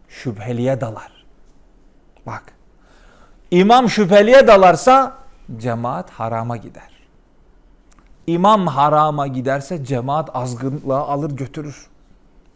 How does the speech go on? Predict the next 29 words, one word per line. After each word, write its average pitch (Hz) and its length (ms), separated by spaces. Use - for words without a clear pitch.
Bu 131 80
yol 143 240
böyledir 175 380
yani. 120 380
Ama 208 280
ne 220 120
oldu? 220 580
Her 202 360
zaman 165 520
olduğu 156 440
gibi, 139 340
her 170 340
yerde 143 520
olduğu 151 500
gibi 143 300
işin 165 460
aslından 160 640
çok 165 240
çakması 165 500
var. 127 220
Bunu 147 160
çok - 300
defa 143 280
anlattık 120 520
yani. 98 300
Hakikisinden 196 1080
çok 220 280
sahtesi 202 720
var. 165 200